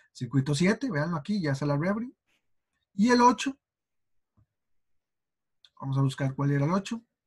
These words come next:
Circuito ocho. Esos tomas generales, véanlo aquí. Vean que está también un solo circuito. Que habíamos hablado que tomas generales son dos mínimo, dos circuitos. Entonces tenemos el cuatro y el ocho.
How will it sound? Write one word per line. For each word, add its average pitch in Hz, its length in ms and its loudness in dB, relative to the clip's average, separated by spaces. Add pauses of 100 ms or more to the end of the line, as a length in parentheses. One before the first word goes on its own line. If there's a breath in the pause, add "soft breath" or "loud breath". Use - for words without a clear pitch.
(1160)
Circuito 165 520 -2
ocho. 208 320 -2 (1000)
Esos 143 340 -4
tomas 147 280 2
generales, 156 600 -2
véanlo 127 240 -6
aquí. 202 260 -8 (1160)
Vean 127 240 -4
que 139 100 -6
está 139 260 -2
también 139 320 0
un 147 80 -2
solo 139 160 2
circuito. 160 500 -4 (720)
Que 127 140 -4
habíamos 131 380 0
hablado 147 340 4
que 156 140 -4
tomas 147 240 0
generales 143 380 0
son 147 160 -2
dos 147 120 2
mínimo, 151 400 -2
dos 123 140 -4
circuitos. 147 480 -6 (300)
Entonces 131 220 -10
tenemos 127 220 -2
el 120 100 -8
cuatro 151 300 0
y 127 60 -2
el 117 60 -6
ocho. 113 240 -10